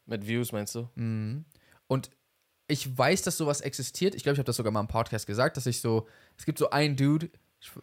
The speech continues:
Speaker 2: folge diesem Dude sogar immer noch, <laughs> weil ich einfach so interessant fand. Ich wollte so sehen, wie lange kann der das aufhalten, so. <laughs>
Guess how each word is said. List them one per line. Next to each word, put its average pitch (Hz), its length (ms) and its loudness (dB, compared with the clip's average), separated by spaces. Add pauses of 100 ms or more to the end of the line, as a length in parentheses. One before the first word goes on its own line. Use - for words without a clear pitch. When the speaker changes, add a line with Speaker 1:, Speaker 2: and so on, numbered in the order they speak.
Speaker 2:
folge 165 260 4
diesem 139 180 2
Dude 143 180 6
sogar 147 200 6
immer 165 160 6
noch, 147 260 4 (140)
<laughs> - 1040 -12
weil 147 180 8
ich - 140 2
einfach 160 260 6
so 147 160 2
interessant 147 500 2 (140)
fand. 139 200 4
Ich 127 100 -6
wollte 135 160 4
so 131 260 4
sehen, 131 300 0
wie 143 80 2
lange 156 280 2
kann 131 400 -6
der 117 120 0
das 117 160 0
aufhalten, 147 1200 2
so. 110 240 0 (280)
<laughs> 180 120 8